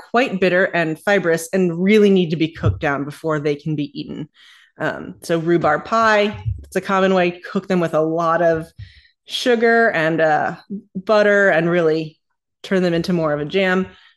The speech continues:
Rhubarb jelly, lots of other ways to eat them, but you really can't eat them raw. Just as vegetables soften on the stove,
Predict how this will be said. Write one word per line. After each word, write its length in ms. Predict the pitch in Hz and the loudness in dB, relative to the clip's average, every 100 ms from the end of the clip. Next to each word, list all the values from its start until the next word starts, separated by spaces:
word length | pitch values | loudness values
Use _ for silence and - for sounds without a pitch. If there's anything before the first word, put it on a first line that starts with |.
| _ | _
Rhubarb 340 | 160 160 143 175 | -6 -2 -2 2
jelly, 540 | 214 202 196 190 - _ - | 4 4 4 2 -4 _ -4
lots 180 | 196 226 | 0 0
of 80 | 190 | 2
other 280 | 190 190 | 2 4
ways 220 | 180 180 - | 2 2 -2
to 100 | - | -4
eat 160 | 185 | -2
them, 160 | 170 160 | -2 0
but 180 | 165 - - _ - | 0 -2 -14 _ -20
you 260 | - 208 | -4 -2
really 260 | 190 196 175 | 2 4 2
can't 360 | - 180 156 - | -2 -6 -6 -8
eat 140 | 143 | -6
them 180 | 151 135 | -6 -4
raw. 240 | - 143 - _ _ _ _ _ _ _ _ _ _ | -6 -8 -14 _ _ _ _ _ _ _ _ _ _
Just 260 | - 226 226 | -2 -2 -2
as 500 | - 240 311 262 254 | -2 2 2 0 0
vegetables 800 | 196 196 - 196 185 185 180 - | 0 0 0 2 2 0 -2 -10
soften 520 | - 165 165 202 185 | -4 -2 0 0 -2
on 180 | 170 175 | -2 -2
the 60 | |
stove, 800 | 170 - - 143 131 151 220 - | -4 -8 -6 -6 -4 -6 -8 -12